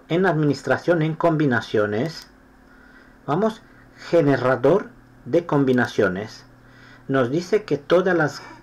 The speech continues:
combinaciones de antes se van a borrar. Nosotros no tenemos combinaciones, así que le damos a aceptar.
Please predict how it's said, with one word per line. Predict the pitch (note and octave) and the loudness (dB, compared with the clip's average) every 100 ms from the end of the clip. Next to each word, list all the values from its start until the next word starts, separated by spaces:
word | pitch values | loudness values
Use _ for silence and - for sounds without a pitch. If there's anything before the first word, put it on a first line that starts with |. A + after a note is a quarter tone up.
| - | -8
combinaciones | - C3+ B2+ A#2+ - E3+ D3+ A#2+ | -2 0 2 0 -2 -2 0 0
de | B2 | 0
antes | D3 F3 | 0 -2
se | - A#2+ | -2 0
van | B2 G#2 | 0 0
a | |
borrar. | G2 G2 F2+ F2 - C3+ | 0 0 -2 -6 -6 -6
Nosotros | C#3+ E3+ F#3+ F#3+ C#3+ | -4 -4 -2 -2 -2
no | B2 - | -2 0
tenemos | G2+ G2 F#2+ - - - | -2 -2 -4 -6 -12 -8
combinaciones, | G2+ G2+ G2 - G#3 F3 - | -6 -4 -6 -4 -4 -4 -8
así | G#2 - D#3 | -10 -8 -8
que | G#3 | -4
le | E3+ A2+ | -4 -2
damos | A#2+ B2 A2+ | -2 -2 -4
a | |
aceptar. | - - - - F2 | -4 -6 -6 -6 -6